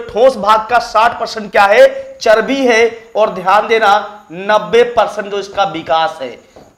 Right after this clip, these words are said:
जो इसका नाइंटी फ़ाइव परसेंट डेवलपमेंट हमारे ब्रेन का होता है, वह विकास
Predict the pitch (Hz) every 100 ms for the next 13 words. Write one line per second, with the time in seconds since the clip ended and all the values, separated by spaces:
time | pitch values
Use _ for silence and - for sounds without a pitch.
0 | _ 185 208 - 254 254 240 233 240 262
1 | - 202 240 285 254 240 247 240 220 202
2 | 233 233 226 220 214 226 185 196 202 196
3 | 170 170 175 156 131 - _ _ _ _
4 | _ - 208 247 214 - 226 220 -